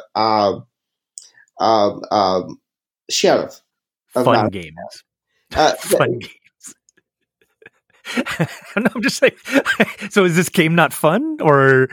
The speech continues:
Speaker 1: Party games. I, I should say
Speaker 2: Okay,
Speaker 1: party
Speaker 2: party
Speaker 1: games
Speaker 2: games.
Speaker 1: and
Speaker 2: All right.
Speaker 1: shorter games. Uh, for reasons that had to do more with politics, uh, and image, uh, than, than had to do with, like, m-,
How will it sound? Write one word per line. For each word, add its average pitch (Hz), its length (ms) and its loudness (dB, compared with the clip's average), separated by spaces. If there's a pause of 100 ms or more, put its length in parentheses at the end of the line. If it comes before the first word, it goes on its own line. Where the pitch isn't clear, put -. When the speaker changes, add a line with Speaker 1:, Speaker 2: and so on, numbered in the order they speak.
Speaker 1:
Party - 400 2
games. 98 380 -4 (120)
I, 190 140 2
I 233 140 2
should 262 180 -4
say 214 360 2
Speaker 2:
Okay, 170 60 4
Speaker 1:
party 165 260 0
Speaker 2:
party 147 240 0
Speaker 1:
games 117 60 0
Speaker 2:
games. - 200 -12
Speaker 1:
and 185 100 0
Speaker 2:
All 131 60 -4
right. 123 80 0
Speaker 1:
shorter 214 420 0
games. 101 440 -2
Uh, 143 460 0 (460)
for 226 360 0 (100)
reasons 240 460 -2
that 196 120 4
had 180 240 2
to 196 80 -4
do 170 160 0
more 135 220 0
with 120 280 0
politics, 123 960 0 (100)
uh, 104 300 2
and 113 200 2
image, 107 680 0 (360)
uh, 104 300 2
than, 120 260 2
than 117 220 2
had 117 240 0
to 117 80 -8
do 110 120 2
with, 104 240 -4
like, 92 260 0 (180)
m-, 80 140 -14